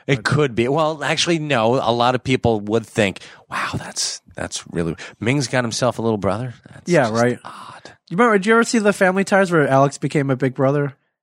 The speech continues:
Speaker 2: and he mentored a kid named Ming?
Speaker 1: Oh, no, I didn't,
Speaker 2: Yeah,
Speaker 1: but
Speaker 2: and, like, they dressed alike with the, like, the freaking vest
Speaker 1: Of
Speaker 2: and
Speaker 1: course they
Speaker 2: tie.
Speaker 1: pro-, of course they would.
Speaker 2: Yeah.
Speaker 1: My God.
Speaker 2: And I think what happened was, uh, you know, Alex was doing it for the resume.
Speaker 1: Right, and,
Speaker 2: And he
Speaker 1: uh,
Speaker 2: started neglecting him, and Ming got pissed off.
Speaker 1: Ming got pissed and, uh, started dating, what,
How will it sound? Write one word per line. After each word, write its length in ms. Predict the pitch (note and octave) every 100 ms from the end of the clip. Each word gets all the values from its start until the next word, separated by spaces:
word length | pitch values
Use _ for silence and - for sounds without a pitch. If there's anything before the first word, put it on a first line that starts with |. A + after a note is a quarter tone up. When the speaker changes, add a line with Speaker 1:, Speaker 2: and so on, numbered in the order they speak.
| -
Speaker 2:
and 200 | D3+ C#3
he 100 | D3+
mentored 460 | D3 D3+ E3 D3+
a 40 | D3
kid 220 | - A#2+
named 200 | C#3+ E3+
Ming? 400 | A#3 C#3 G#2+ G2+ _ _
Speaker 1:
Oh, 280 | A#2+ G#2+ G2+
no, 280 | G#2 G#2+ F#2
I 100 | F#2
didn't, 380 | A2+ A2 F#2 D3+
Speaker 2:
Yeah, 100 | C#3
Speaker 1:
but 220 | F#2+ -
Speaker 2:
and, 140 | - C#3+
like, 160 | C#3+
they 120 | C#3+ D3
dressed 300 | D3+ C#3 E3
alike 320 | C#3 C3+ C3+
with 140 | B2+
the, 120 | C3
like, 180 | A#2 A#2
the 80 | A#2+
freaking 260 | - A#2+ A2
vest 340 | G#2 A2 A#2
Speaker 1:
Of 80 | B2+
Speaker 2:
and 60 | A#2+
Speaker 1:
course 200 | D#3+ -
they 140 | G2
Speaker 2:
tie. 60 | F#2+
Speaker 1:
pro-, 160 | G#2 F#2
of 220 | C3 C3+
course 240 | G3+ E3
they 160 | - A2+
would. 340 | G2 G2 E2 -
Speaker 2:
Yeah. 160 | - A#2
Speaker 1:
My 180 | B2 A#2
God. 400 | F2 F2+ F2 - _ _ _ _ -
Speaker 2:
And 100 | D3
I 20 |
think 200 | D3 E3
what 140 | D#3+ C#3+
happened 360 | D3 D3+ C#3+
was, 180 | C3 C3
uh, 80 | B2
you 100 | D3
know, 60 | C#3
Alex 280 | D3+ D3 C#3+
was 120 | B2
doing 240 | D3 C3+
it 100 | A#2+
for 120 | A2+ A2+
the 80 |
resume. 540 | A2+ C#3 C3 A2 G#2 G2+
Speaker 1:
Right, 340 | G#2+ G2+ A2 A2+
and, 240 | A2+ A2+
Speaker 2:
And 80 | G#2+
he 40 |
Speaker 1:
uh, 160 | G#2 G#2
Speaker 2:
started 200 | A#2+ B2+
neglecting 480 | B2 C3+ C3 B2+ A2+
him, 160 | A2+
and 140 | A2+ C3+
Ming 140 | D#3
got 200 | C3 A2+
pissed 280 | - B2 -
off. 240 | C3 G2
Speaker 1:
Ming 180 | G#2+ C3+
got 200 | C3 B2
pissed 340 | C3 C3 C3 -
and, 220 | A#2+ A#2
uh, 340 | A#2 A2+ A2+ G#2
started 340 | - A2 F#2
dating, 760 | G#2 G2+ G2+ G2+ G2+ G2+ D2
what, 220 | E2+ E2+